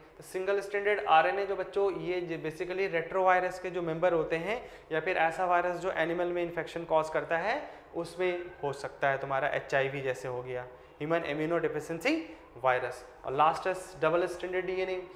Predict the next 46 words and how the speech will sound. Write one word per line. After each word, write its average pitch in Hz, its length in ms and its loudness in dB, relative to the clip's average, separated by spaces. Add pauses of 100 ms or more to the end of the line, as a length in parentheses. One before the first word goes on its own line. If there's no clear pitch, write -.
(300)
तो 135 80 -14
डबल 151 260 2
स्ट्रैंडेड 175 400 -4
डीएनए 175 220 0
बच्चों 175 300 -2
वैसे 165 260 -2
hepatitis 156 580 -2
वाला 160 180 -2
जो 160 120 -6
part 151 260 0
है 160 60 -4
इसको 151 200 -6
पढ़ना 151 300 -2
है, 190 140 -4 (380)
तो 147 60 -2
hepatitis 165 540 2
B 180 160 -4
का 202 140 6
जो 202 140 2
virus 170 360 2
होता 170 180 -2
है 170 80 2
उसमें 208 680 0
आपका 185 260 0
double 151 300 0
stranded 156 400 -6
डीएनए 131 260 -4
होता 117 220 -4
है, 120 60 -4
but 143 120 0
वहीं 170 240 -2
पे 190 160 -4
ए 185 120 2
में 196 140 -2
जाओगे 196 400 4
तो - 360 -6
उसमें 147 240 -6
आरएनए 131 420 2
होता 120 240 -6
है, 131 60 -12
single 143 260 -6
stranded 156 360 -4
आरएनए 123 380 0
वायरस 110 360 -4
होता 104 180 -10
है, 101 140 -14